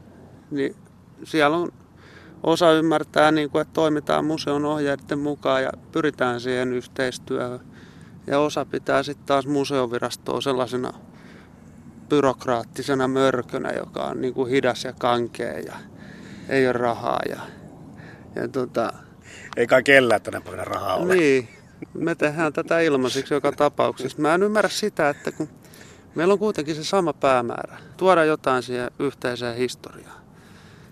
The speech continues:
Speaker 1: Niin tota, mun mielestä me istutaan samalla pää-, puolella pöytää. Et minkä takia siihen luodaan semmonen niinku ajatusmalli ja ennakkoluuloja ja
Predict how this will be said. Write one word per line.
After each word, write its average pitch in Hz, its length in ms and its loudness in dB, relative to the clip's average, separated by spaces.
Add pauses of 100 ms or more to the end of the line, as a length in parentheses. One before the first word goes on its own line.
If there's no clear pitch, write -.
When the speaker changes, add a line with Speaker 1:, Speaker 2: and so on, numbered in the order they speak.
(580)
Speaker 1:
Niin 147 180 -4
tota, 143 420 -2 (440)
mun 190 140 0
mielestä 175 360 2
me 165 100 2
istutaan 147 420 -2
samalla 147 300 0
pää-, 127 240 -2 (220)
puolella 131 320 0
pöytää. - 460 -6 (840)
Et 135 100 -2
minkä 165 280 2
takia 143 340 2
siihen 139 240 0
luodaan 123 400 2
semmonen 123 440 -2
niinku 120 320 -6 (1200)
ajatusmalli 127 840 2
ja 127 100 0
ennakkoluuloja 127 920 0
ja 123 180 -4